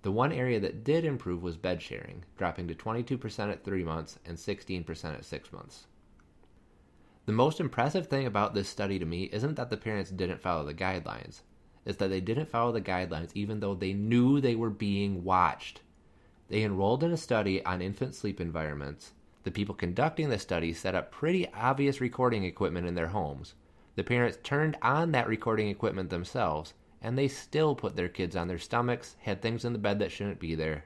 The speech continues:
and shared sleeping surfaces. The demographics are another highlight.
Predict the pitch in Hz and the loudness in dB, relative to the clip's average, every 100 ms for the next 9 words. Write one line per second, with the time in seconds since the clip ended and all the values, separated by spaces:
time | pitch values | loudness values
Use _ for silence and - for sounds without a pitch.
0 | - 87 - 82 78 - 76 65 71 69 | -10 -10 -4 -4 -4 -6 -6 -6 -8 -8
1 | 67 - - - - - _ _ _ _ | -8 -10 -12 -14 -16 -20 _ _ _ _
2 | _ _ - 104 123 165 139 131 123 104 | _ _ -2 4 6 6 4 4 4 0
3 | 101 90 90 95 73 - - - - | 2 2 2 2 0 -2 -4 -4 -8